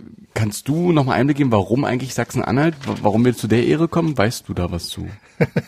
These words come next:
Speaker 2: Soll ich dir was sagen? D-, d-, auch das ist ein, d-, das,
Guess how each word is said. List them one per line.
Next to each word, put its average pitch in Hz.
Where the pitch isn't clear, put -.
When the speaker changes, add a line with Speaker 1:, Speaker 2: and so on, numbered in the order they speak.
Speaker 2:
Soll 123
ich 127
dir 170
was 127
sagen? 139
D-, -
d-, -
auch -
das -
ist 185
ein, 139
d-, -
das, 143